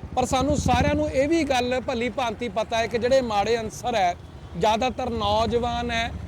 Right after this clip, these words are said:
ਬੇਰੁਜ਼ਗਾਰ ਨੇ ਔਰ ਨਸ਼ੇ ਦੀ ਪੂਰਤੀ ਲਈ ਮਾੜੇ ਕੰਮਾਂ ਨੂੰ ਅੰਜਾਮ ਦਿੰਦੇ। ਲੇਕਿਨ ਅੱਜ ਅਸੀਂ ਸ਼ਲਾਘਾ ਕਰਨ ਆਏ ਹਾਂ, no doubt ਅਸੀਂ ਜਦੋਂ ਕੋਈ ਮਾੜੀ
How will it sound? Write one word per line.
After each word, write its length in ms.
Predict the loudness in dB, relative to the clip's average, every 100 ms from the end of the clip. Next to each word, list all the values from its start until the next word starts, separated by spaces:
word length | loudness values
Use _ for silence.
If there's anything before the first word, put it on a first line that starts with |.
| -10 0
ਬੇਰੁਜ਼ਗਾਰ 840 | 4 6 6 4 2 -2 -2 -2
ਨੇ 220 | -4 -6 -6
ਔਰ 340 | 0 2 2 0 -4 -10 -6
ਨਸ਼ੇ 360 | -2 -2 2 2
ਦੀ 140 | 2
ਪੂਰਤੀ 480 | 0 -2 -2 -2 -2
ਲਈ 200 | 0 -2 -4 -14 -6
ਮਾੜੇ 340 | -2 2 2
ਕੰਮਾਂ 280 | 2 -4 -4
ਨੂੰ 160 | -2
ਅੰਜਾਮ 380 | -2 0 0 -2
ਦਿੰਦੇ। 180 | -2 -2
ਲੇਕਿਨ 720 | 2 4 2 0 0 0 -4 -6 -14 -20 -20 -20 -6 0
ਅੱਜ 180 | 2 2
ਅਸੀਂ 220 | 2 -2
ਸ਼ਲਾਘਾ 460 | -2 -2 0 0 -2
ਕਰਨ 280 | -2 -4 -4
ਆਏ 180 | -4
ਹਾਂ, 80 | -6
no 200 | -2 0
doubt 360 | 2 2 2 -2
ਅਸੀਂ 280 | -4 -4 -4 -10 -18 -4
ਜਦੋਂ 240 | 0 2 4
ਕੋਈ 140 | 2
ਮਾੜੀ 380 | 2 0 0